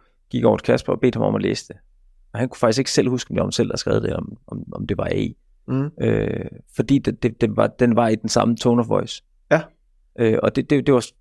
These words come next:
Speaker 1: ja, det må være tre-fire måneder siden. Det, det er første gang, hvor jeg sådan oplever, okay, det er faktisk lidt, altså,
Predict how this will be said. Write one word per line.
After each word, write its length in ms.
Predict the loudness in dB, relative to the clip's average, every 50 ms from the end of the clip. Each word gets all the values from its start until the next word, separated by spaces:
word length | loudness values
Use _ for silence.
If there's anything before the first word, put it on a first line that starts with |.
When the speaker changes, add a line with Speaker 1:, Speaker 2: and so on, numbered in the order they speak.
| _ _ _ -8
Speaker 1:
ja, 120 | -6 -6 -4 -2
det 100 | 0 0
må 120 | 0 0
være 200 | -2 -2 -2 -4
tre-fire 420 | -4 -4 -6 -6 -4 0 0 0 0
måneder 220 | 0 0 -2 -2
siden. 240 | -2 0 0 2 2
Det, 100 | 2 0 0 -4 _ -4
det 60 | -2 2
er 40 |
første 180 | 4 4 4 4
gang, 120 | 4 2
hvor 80 | 4 2
jeg 60 | 2
sådan 140 | 2 2 2
oplever, 220 | 2 4 4 2 2
okay, 180 | 2 0 0 -2 -2 -8 -20 _ _ _ _ _ _ _ _ _ _ _ _ _ _ _ _ _ _ _ _ _ _ _ _ _ _ _ _ _ _ _
det 80 | _ -2
er 20 | 0
faktisk 180 | 2 2 2
lidt, 160 | 2 2 2 2
altså, 180 | 2 2 2